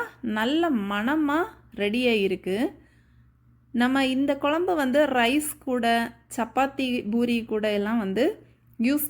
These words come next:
பண்றதுக்கு ரொம்ப நல்லா இருக்கும். தோசை, இட்லி கூடயும் நம்ம யூஸ்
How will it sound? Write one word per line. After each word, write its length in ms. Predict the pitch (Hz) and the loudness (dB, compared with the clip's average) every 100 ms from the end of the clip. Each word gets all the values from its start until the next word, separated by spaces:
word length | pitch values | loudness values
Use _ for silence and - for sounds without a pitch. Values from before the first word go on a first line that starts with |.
| - | -2
பண்றதுக்கு 640 | 233 214 202 196 190 320 466 - - _ _ - | -2 0 -2 -2 0 0 0 -10 -20 _ _ -6
ரொம்ப 380 | 226 262 339 349 | -2 0 2 2
நல்லா 380 | 247 202 202 | 2 2 2
இருக்கும். 440 | 190 180 - 247 226 | 2 -2 -4 -2 0
தோசை, 520 | 220 240 294 277 - | 0 0 0 0 0
இட்லி 280 | 226 226 220 | -2 -2 -2
கூடயும் 420 | 214 202 208 339 | -2 -2 -2 -2
நம்ம 240 | 466 226 214 | -2 -4 0
யூஸ் 280 | 233 190 | 0 0